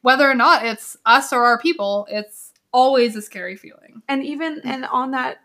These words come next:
Speaker 2: note, I wanna, yes, when I hear about, you know, the Pittsburgh synagogue attacks and stuff, I'm worried to go to shul because of it. And I know this, again, goes back to anti-Semitism,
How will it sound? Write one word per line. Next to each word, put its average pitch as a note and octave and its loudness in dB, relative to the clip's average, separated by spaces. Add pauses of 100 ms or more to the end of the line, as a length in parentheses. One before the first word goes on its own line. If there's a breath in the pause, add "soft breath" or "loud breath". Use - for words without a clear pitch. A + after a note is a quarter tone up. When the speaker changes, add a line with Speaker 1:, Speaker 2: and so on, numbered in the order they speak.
(100)
Speaker 2:
note, B3 -8
I A#3+ -4
wanna, A3 -4 (300)
yes, A#3+ -8 (240)
when A3 -4
I A3 0
hear A3 -6
about, G#3 -4 (320)
you A#3 -4
know, G#3 0
the G3+ -14
Pittsburgh G3 -10
synagogue F#3+ -6
attacks E3+ -10
and E3 -12
stuff, - -14 (500)
I'm B3+ 0
worried F3 -4
to G#3 -4
go E3+ -4
to F#3 -8
shul F4 -10
because E3+ -12
of D#3+ -10
it. D#3 -10
And F#3+ -6
I F#3+ -2
know G3+ -2
this, G#3+ -4
again, F#3+ -6
goes E3 -8
back E3 -12
to D#3+ -14
anti-Semitism, F#3 -8